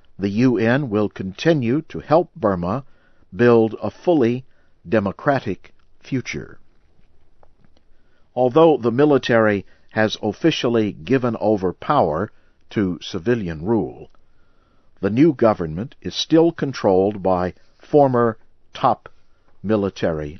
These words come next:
leaders. Huge celebrations took place across India Wednesday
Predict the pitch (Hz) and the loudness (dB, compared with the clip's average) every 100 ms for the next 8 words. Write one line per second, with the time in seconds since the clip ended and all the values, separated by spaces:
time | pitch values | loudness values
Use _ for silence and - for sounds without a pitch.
0 | - 87 87 - - - - - - - | -12 -8 -8 -8 -16 -20 -20 -20 -20 -20
1 | - - - - - _ _ - - - | -20 -20 -20 -20 -20 _ _ -20 -20 -20
2 | - - - - _ _ - - _ _ | -20 -20 -20 -20 _ _ -20 -20 _ _
3 | _ - - 160 151 117 - - - - | _ -18 2 6 6 6 -2 -12 -14 -2
4 | 139 127 92 113 147 - 82 78 - 123 | 2 2 2 2 0 -2 -8 -10 -6 -6
5 | _ - 117 95 - _ _ _ - - | _ 0 2 0 -6 _ _ _ -14 -8
6 | - 120 107 - - 185 127 92 80 73 | 0 0 0 -4 -2 0 0 -2 -4 -10
7 | 90 104 80 - - 50 | -8 -6 -6 -10 -16 -20